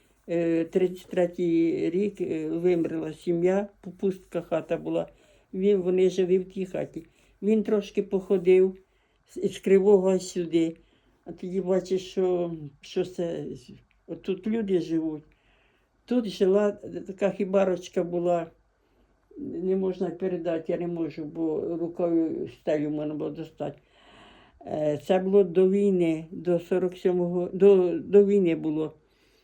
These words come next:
бо я в сорок другому родилася тут. Він,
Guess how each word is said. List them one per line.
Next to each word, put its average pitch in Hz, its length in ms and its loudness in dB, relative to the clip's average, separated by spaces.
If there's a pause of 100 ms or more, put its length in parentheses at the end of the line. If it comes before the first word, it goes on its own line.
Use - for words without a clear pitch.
(160)
бо 165 100 -2
я 175 140 4
в 175 60 -4
сорок 180 280 0
другому 175 400 2
родилася 147 640 -2
тут. 147 260 -8 (880)
Він, 208 460 2